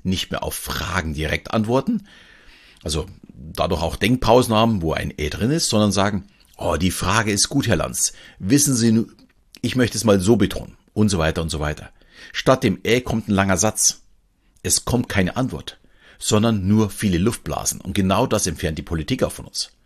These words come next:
Das Perfekte mag vielleicht schön wirken, aber das gefällt uns nicht wirklich.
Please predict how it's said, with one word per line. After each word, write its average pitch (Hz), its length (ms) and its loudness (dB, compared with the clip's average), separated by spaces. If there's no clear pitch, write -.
Das 104 160 0
Perfekte 104 420 0
mag 85 200 0
vielleicht - 220 -8
schön 80 300 0
wirken, 110 360 2
aber 90 100 -4
das 92 140 0
gefällt 127 320 -2
uns - 160 -4
nicht - 180 -12
wirklich. - 420 -14